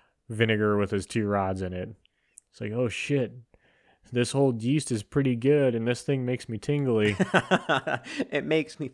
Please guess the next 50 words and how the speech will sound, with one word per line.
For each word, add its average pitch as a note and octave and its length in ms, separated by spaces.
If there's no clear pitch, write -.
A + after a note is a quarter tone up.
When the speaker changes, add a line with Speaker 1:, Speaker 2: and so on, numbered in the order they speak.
Speaker 2:
feel G3 400
good. F3 680
Speaker 1:
Oh, F#2+ 160
that G#2 160
guy F#2+ 140
had F#2 160
a F#2+ 40
mullet, F#2+ 380
you G2+ 80
know G2 240
it. G2 140
Speaker 2:
<laughs> - 600
But - 180
fast E3+ 220
forwarding F3+ 320
a G#2 80
little G#2 180
bit, A2+ 480
uh, A2 360
coming A2 420
to, G#2+ 680
uh, A#2 140
this B2 120
might A#2+ 120
be A2 60
a - 20
little G#2+ 100
bit G2+ 180
too B2+ 140
far G#2+ 200
ahead, A#2 260
but F#2 80
the - 80
seventeen G#2 400
hundreds, A#2 360
Nick, G#2+ 240
don't G#2 140
know G2 140
if F#2 100
you G2 80
have F#2+ 80
anything F#2+ 300
in F#2 100
between G2 440
that. G#2 380
Speaker 1:
Uh, B2 340
no, B2 240
we're C3+ 200
going B2+ 340
to A#2 580